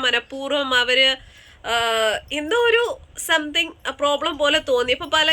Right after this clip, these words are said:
യൂട്യൂബേഴ്സും അതിനെതിരെ വീഡിയോ ചെയ്തിട്ടുണ്ടായിരുന്നു. കാരണം, ആ, അർജുൻ്റെ സഹോദരി മനാഫിനെതിരെ,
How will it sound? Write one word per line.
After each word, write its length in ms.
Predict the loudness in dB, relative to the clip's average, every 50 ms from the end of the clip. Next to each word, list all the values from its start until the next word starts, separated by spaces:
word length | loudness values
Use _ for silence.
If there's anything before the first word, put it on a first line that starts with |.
| 2 2
യൂട്യൂബേഴ്സും 600 | 0 -4 -6 -6 -2 0 0 0 0 -4 -8 -8 -2 -2 -2
അതിനെതിരെ 380 | 0 2 2 2 2 2 0 0 0
വീഡിയോ 260 | 0 2 2 0 0 0
ചെയ്തിട്ടുണ്ടായിരുന്നു. 760 | -2 -2 0 -2 -2 -2 -4 -2 0 2 2 2 0 -2 -2 -2 0
കാരണം, 320 | 0 0 0 0 -4 -6 -8 -14 -20 -20 -20 -20 -20 -20 -8 -2 2
ആ, 20 | 2 2 4 2 0
അർജുൻ്റെ 340 | -2 -2 -4 -2 -2 -2 -2 0 0
സഹോദരി 540 | -2 -2 -2 -4 -4 -2 -2 -2 -2 -2 -2 -4 -6 -2 -2
മനാഫിനെതിരെ, 800 | 0 2 2 2 0 0 -2 -4 -4 -4 -4 -4 -2 0 2